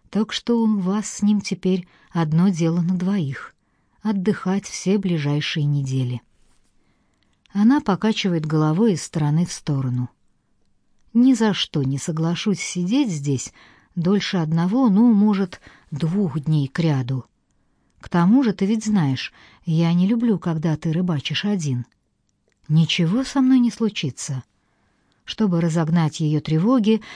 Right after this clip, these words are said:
я повторяю ей то, что говорил уже не однажды. «И вообще, мне надо ещё поработать над знаком сос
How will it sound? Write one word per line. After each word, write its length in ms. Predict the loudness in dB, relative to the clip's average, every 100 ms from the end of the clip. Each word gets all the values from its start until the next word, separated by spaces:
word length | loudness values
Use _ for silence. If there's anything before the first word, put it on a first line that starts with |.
| -8 0
я 220 | 2 2
повторяю 580 | -2 -2 0 0 2 2
ей 220 | 0 0
то, 200 | 0 -2
что 300 | -2 -2 0
говорил 420 | 0 0 2 0
уже 240 | 0 0
не 180 | 2 2
однажды. 600 | 0 0 0 -2 -4 -8 _ _ _ _ _ _ -6
«И 80 | -2
вообще, 480 | 0 0 0 0 2
мне 300 | 2 2 2
надо 220 | 2 2
ещё 380 | 0 0 -2 -4 -10 -20 -4
поработать 640 | 0 0 2 0 0 -2 0
над 280 | 2 2
знаком 400 | 2 2 2 0
сос 480 | 0 -2 -2 -4 -12